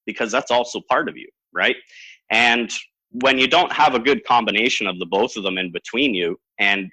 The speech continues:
when you just hustle, hustle, hustle, you're eventually gonna hit that roadblock, and it's gonna hit you hard. And it may not be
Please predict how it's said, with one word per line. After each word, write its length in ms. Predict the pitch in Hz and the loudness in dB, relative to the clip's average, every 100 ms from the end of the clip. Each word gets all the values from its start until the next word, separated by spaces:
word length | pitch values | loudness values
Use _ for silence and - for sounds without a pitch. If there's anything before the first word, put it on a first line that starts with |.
| _ | _
when 180 | 85 104 | -6 -2
you 80 | 104 | 0
just 240 | 135 131 | 0 0
hustle, 340 | - 120 - 98 | 0 -2 -2 -2
hustle, 280 | - - 82 | -2 -2 -2
hustle, 420 | 143 147 95 82 - _ _ _ _ | -2 -2 -6 -8 -10 _ _ _ _
you're 140 | 165 180 | 0 2
eventually 500 | 127 151 160 135 110 | 4 2 2 0 2
gonna 220 | 110 95 | 2 0
hit 180 | - 127 95 | 0 0 0
that 160 | 85 | 0
roadblock, 480 | 95 113 - 82 76 - | 0 -2 0 0 0 -2
and 80 | 101 | -6
it's 140 | - | -4
gonna 140 | 123 | -4
hit 220 | 90 113 - | -2 -2 -2
you 80 | |
hard. 340 | - 113 90 - _ _ _ _ | 0 2 0 -4 _ _ _ _
And 180 | 92 95 | 0 0
it 100 | 95 | 2
may 180 | 107 123 | 2 2
not 260 | 117 110 - | 4 2 0
be 540 | 110 110 107 101 92 | -2 0 0 0 -2